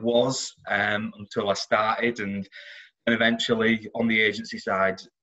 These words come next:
didn't like sending spec C Vs, didn't like, uh, really wanting to get internal,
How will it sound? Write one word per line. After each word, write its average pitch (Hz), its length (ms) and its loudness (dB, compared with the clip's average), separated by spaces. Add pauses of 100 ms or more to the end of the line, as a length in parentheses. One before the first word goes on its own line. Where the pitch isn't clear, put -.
(220)
didn't 95 100 -10
like 98 240 -8
sending 107 400 -6
spec - 320 -6
C 101 160 -6
Vs, 104 300 -2
didn't 98 180 -12
like, 101 180 -12
uh, 104 120 -2 (340)
really 110 200 -4
wanting 98 180 -8
to - 100 -14
get 90 140 0
internal, 98 800 -4